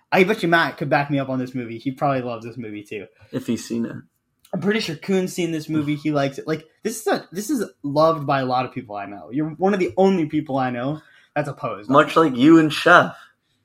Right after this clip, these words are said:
Speaker 2: Everyone I've talked to about Chef loves that movie,
Speaker 1: Gosh,
Speaker 2: except
Speaker 1: what a,
Speaker 2: you.
Speaker 1: what a rough movie.
Speaker 2: Get, yeah,
Speaker 1: That
Speaker 2: see,
Speaker 1: movie
Speaker 2: get
Speaker 1: is
Speaker 2: outta
Speaker 1: something
Speaker 2: here.
Speaker 1: else. Dude, and that movie has constant flaws. We should review that one. I'd have to rewatch it again, but Libby and
Speaker 2: You,
Speaker 1: I can rewatch
Speaker 2: you
Speaker 1: it
Speaker 2: guys
Speaker 1: and
Speaker 2: are
Speaker 1: go
Speaker 2: the
Speaker 1: through it.
Speaker 2: only two people I've encountered that don't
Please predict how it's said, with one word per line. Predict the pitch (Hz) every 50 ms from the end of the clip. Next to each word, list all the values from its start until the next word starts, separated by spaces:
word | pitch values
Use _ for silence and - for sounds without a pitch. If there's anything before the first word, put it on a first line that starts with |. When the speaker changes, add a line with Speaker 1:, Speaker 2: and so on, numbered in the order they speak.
| _ _ -
Speaker 2:
Everyone | 143 156 165 170 170 170
I've | 160 147 -
talked | 160 160 156 160
to | 160
about | 147 147 147 135 -
Chef | - - 151 139 127 -
loves | 117 127 135 135 131 131
that | 135 135 131 123
movie, | 135 139 143 127 113
Speaker 1:
Gosh, | 107 104
Speaker 2:
except | 98 - 135 131 151
Speaker 1:
what | 131 135
a, |
Speaker 2:
you. | 135 143 135 120 107
Speaker 1:
what | 107 110
a | 101
rough | 98 101 101 101 101 - _
movie. | 101 104 107 98 95 98 - _ _ _ _ _ _ -
Speaker 2:
Get, | 170 175 175 139
yeah, | 160 156 139 120 - - 117
Speaker 1:
That | 135 156 170 151
Speaker 2:
see, | 147 170
Speaker 1:
movie | 160 147 165
Speaker 2:
get | 170 -
Speaker 1:
is | -
Speaker 2:
outta | 131 139 139 135
Speaker 1:
something | 127 127 113 117
Speaker 2:
here. | 123 123
Speaker 1:
else. | 101 95 95 - - _
Dude, | 190 185 170 170
and | 170 170 170 185
that | 214 240 190
movie | 190 180 170 160 151
has | 160 139 131 - - -
constant | - 160 151 147 143 - - -
flaws. | _ 117 107 113 113 123
We | 147 190 226 208
should | 196 - 208 160
review | 156 143 127 135 135 127
that | 123 120 123 120 -
one. | 110 107 113 _ _ _ _ _ -
I'd | 156 196
have | 240 240 240
to | 202
rewatch | 165 165 160 147 123 123 135 131 -
it | 165 165
again, | 165 175 175 175 180
but | 147 135 - - _
Libby | 135 147 165 170 175 170
and | 165 160
Speaker 2:
You, | 160 156 147
Speaker 1:
I | -
can | - 147 139
rewatch | 135 135 127 123 123 127 -
Speaker 2:
you | 202
Speaker 1:
it | 208
Speaker 2:
guys | 226 233 226
Speaker 1:
and | 214
Speaker 2:
are | 214
Speaker 1:
go | 196
Speaker 2:
the | 196 180
Speaker 1:
through | -
it. | 139 151
Speaker 2:
only | 151 165 175 185 202 196
two | 175 180 165
people | 160 160 147 131 165 175 160
I've | 127 - 139 135
encountered | 143 143 139 139 131 127 131 131 139 147 151 147 -
that | 127 123 123 -
don't | 147 135 131 -